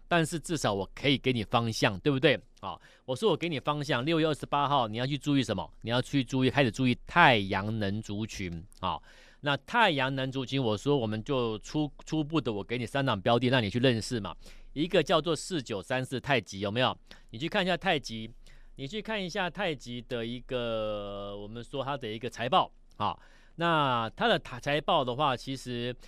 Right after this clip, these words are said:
你会发现它从，你说，啊，经过疫情的干扰啦，你说很多科技厂都库存提高啦，等等等等的。好，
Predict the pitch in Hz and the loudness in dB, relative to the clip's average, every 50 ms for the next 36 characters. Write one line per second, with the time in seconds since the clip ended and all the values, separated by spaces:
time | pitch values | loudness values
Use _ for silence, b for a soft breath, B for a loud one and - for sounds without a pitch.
0 | b b b 123 139 160 156 - 160 151 151 147 - 165 135 123 - 135 165 165 | b b b -4 -4 -2 0 2 2 2 2 0 0 -2 -4 -4 -4 -2 0 0
1 | 160 160 160 160 160 139 - - 127 127 131 139 139 - - - b b b b | 2 2 0 0 -2 -6 -6 -6 -6 -4 -4 -6 -8 -10 -14 -18 b b b b
2 | b - 123 120 196 214 - - - 127 135 147 143 - - - - 196 208 220 | b -10 -4 -2 -2 -2 -2 -4 -2 -2 -2 -2 -4 -8 -16 -8 -6 -4 -2 0
3 | 208 196 190 - 226 214 180 151 - - - - 131 135 147 160 160 151 - - | 2 0 0 0 -2 -2 -2 -2 -4 -6 -6 -4 -4 -4 -2 0 -2 -2 -2 -2
4 | 175 165 170 170 170 165 147 113 107 113 120 123 127 127 127 120 160 180 165 147 | -2 -2 0 -2 -2 -2 -2 -2 -2 -2 -2 -2 -2 -2 -4 -6 -6 -4 -4 -4
5 | 120 120 165 170 - - 175 180 165 185 175 143 - 120 113 110 107 - 160 151 | -2 -2 -2 -2 -2 -4 -4 -4 -4 -6 -8 -6 -6 -6 -6 -4 -2 -2 -2 -2
6 | - - - 196 147 131 - - 123 123 135 - - 135 127 123 - 151 139 147 | -4 -6 -4 -4 -4 -4 -4 -6 -8 -8 -8 -8 -6 -6 -6 -4 -4 -4 -2 0
7 | 151 143 139 - 131 143 143 127 107 117 123 131 135 117 104 101 98 - - - | 0 -2 -2 -4 -6 -6 -6 -6 -6 -6 -4 -4 -4 -4 -4 -6 -6 -8 -10 -8
8 | - 110 104 - | -6 -6 -6 -6